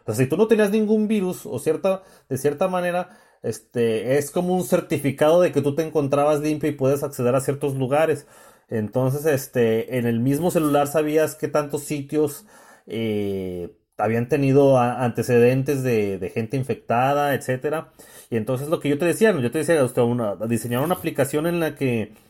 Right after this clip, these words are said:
este, se, se lleve un registro de las personas y los lugares con las que conviviste hace quince días.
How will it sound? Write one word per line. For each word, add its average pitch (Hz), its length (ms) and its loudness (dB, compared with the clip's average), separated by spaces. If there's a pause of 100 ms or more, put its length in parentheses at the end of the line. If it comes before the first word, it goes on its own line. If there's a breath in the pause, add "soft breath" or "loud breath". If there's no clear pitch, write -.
(240 soft breath)
este, 110 680 0
se, 104 220 -6
se - 140 -4
lleve 120 160 2
un 160 80 -2
registro 151 380 0
de 156 100 2
las 135 100 0
personas 139 600 -2
y - 20 -2
los 135 160 2
lugares 123 300 0
con 151 120 -6
las 135 100 -2
que 123 100 -6
conviviste 120 580 0
hace 143 220 -2
quince 156 300 0
días. 131 480 2